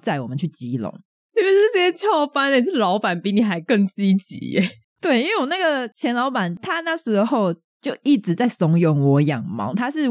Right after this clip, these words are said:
Speaker 1: 其中一个因素，就是我想养猫的因素。
Speaker 2: 嗯。
Speaker 1: 我本来可能自己想想，但是他就一直怂恿，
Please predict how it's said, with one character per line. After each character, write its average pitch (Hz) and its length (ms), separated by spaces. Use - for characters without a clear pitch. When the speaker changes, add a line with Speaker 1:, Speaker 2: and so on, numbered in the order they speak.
Speaker 1:
其 226 240
中 277 300
一 220 140
个 165 560
因 196 260
素， 175 260
就 214 80
是 226 80
我 180 140
想 175 180
养 147 160
猫 139 140
的 131 100
因 135 220
素。 - 240
Speaker 2:
嗯。 190 440
Speaker 1:
我 185 60
本 196 80
来 175 260
可 214 160
能 175 180
自 349 120
己 196 160
想 175 280
想， 202 220
但 240 160
是 269 80
他 247 100
就 277 140
一 269 140
直 175 100
怂 156 320
恿， 160 220